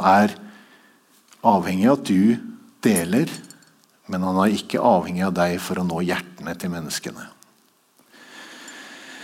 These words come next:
Så det, det var Misjonssambandets historie, sånn jeg har fått være en del av det. Og så håper jeg at vi kan få fortsette i mange, mange år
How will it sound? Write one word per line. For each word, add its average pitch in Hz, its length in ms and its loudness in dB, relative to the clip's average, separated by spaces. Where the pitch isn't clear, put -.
Så 156 160 6
det, 147 160 8
det 160 420 8
var 127 400 8
Misjonssambandets 151 1080 4
historie, 107 640 4
sånn 104 240 2
jeg 92 100 2
har 98 140 -4
fått 101 160 -2
være 95 180 2
en 92 100 2
del 87 200 0
av 98 80 2
det. 139 100 4
Og 101 120 -4
så 120 120 2
håper 95 360 0
jeg 101 160 2
at 87 120 -6
vi 95 120 -2
kan 95 120 -4
få 95 120 -4
fortsette 90 480 -4
i 95 120 2
mange, 98 320 2
mange 98 200 2
år 92 200 0